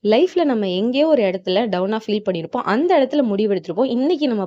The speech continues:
படிக்கணும், இவங்க எல்லார் முன்னாடியும் நம்ம மேல வரணும்" அப்படிங்கிற ஒரு எண்ணம் வந்திருக்கும். அந்த டைமை நீங்க ரிமெம்பர் பண்ணி வாய்ஸை ரெக்கார்ட் பண்ணி வச்சுக்கோங்க. எப்ப நீங்க தூக்கமா இல்ல டவுனா ஃபீல் பண்றீங்களோ, அதை கேட்டீங்கன்னா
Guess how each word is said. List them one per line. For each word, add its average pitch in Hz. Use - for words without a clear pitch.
படிக்கணும், 185
இவங்க 254
எல்லார் 240
முன்னாடியும் 202
நம்ம 180
மேல 185
வரணும்" 175
அப்படிங்கிற 208
ஒரு 175
எண்ணம் 190
வந்திருக்கும். 165
அந்த 247
டைமை 226
நீங்க 226
ரிமெம்பர் 202
பண்ணி 208
வாய்ஸை 185
ரெக்கார்ட் 202
பண்ணி 180
வச்சுக்கோங்க. 175
எப்ப 202
நீங்க 240
தூக்கமா 214
இல்ல 202
டவுனா 190
ஃபீல் 220
பண்றீங்களோ, 185
அதை 196
கேட்டீங்கன்னா 208